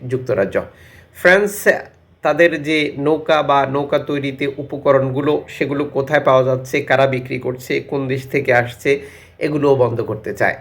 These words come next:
মূলত ফ্রান্সের সাথে যুক্তরাজ্যের শরণার্থী বাধা দেওয়া বা প্রতিরোধ করার চুক্তি রয়েছে, যার ধারাবাহিকতা। এদিকে এনজিও সংস্থা টোটাল মাল সর্বশেষ এক্স হ্যান্ডেলের দেওয়া এক বার্তায়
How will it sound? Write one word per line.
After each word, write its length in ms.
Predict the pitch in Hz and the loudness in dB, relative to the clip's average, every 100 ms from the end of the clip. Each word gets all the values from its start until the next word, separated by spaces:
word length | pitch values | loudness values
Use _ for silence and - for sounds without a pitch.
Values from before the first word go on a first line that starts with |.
| - | -6
মূলত 380 | 139 143 139 156 180 - - - _ _ _ _ | -2 0 2 4 2 0 -14 -20 _ _ _ _
ফ্রান্সের 340 | 143 156 190 | 0 0 -2
সাথে 480 | 180 185 185 180 - - | 0 2 4 2 0 -8
যুক্তরাজ্যের 720 | 143 143 147 139 127 135 127 - | -6 -2 4 4 4 2 0 -6
শরণার্থী 800 | - - 147 151 151 135 170 165 - 143 | -10 -2 0 2 0 -2 -2 -2 -6 -4
বাধা 340 | 127 127 139 | 2 4 4
দেওয়া 240 | 143 143 | 6 4
বা 160 | 131 123 | 4 0
প্রতিরোধ 440 | 127 131 131 120 120 | -2 -4 -2 -2 -4
করার 180 | 113 107 - | -6 -6 -8
চুক্তি 300 | 120 - 127 | -14 -8 -4
রয়েছে, 480 | 113 120 - 165 - - - 127 | -2 -4 2 0 0 -14 -14 0
যার 240 | 127 120 117 - | 2 2 0 -2
ধারাবাহিকতা। 760 | 123 107 98 104 104 110 113 110 - - - - - | -2 0 -2 -4 -4 -2 -2 -4 -14 -20 -20 -20 -6
এদিকে 240 | - 175 202 | -2 2 6
এনজিও 300 | 185 175 220 | 6 4 0
সংস্থা 440 | 233 214 220 233 | 0 0 0 0
টোটাল 320 | 220 190 202 | 0 0 0
মাল 200 | 196 190 185 | 2 2 2
সর্বশেষ 540 | 190 160 170 202 202 | 2 2 2 0 0
এক্স 260 | - - - | -4 -6 0
হ্যান্ডেলের 480 | 190 185 185 190 | 2 4 4 4
দেওয়া 200 | 165 170 | 4 4
এক 240 | - 143 127 | 2 0 2
বার্তায় 400 | 139 135 135 | 0 2 2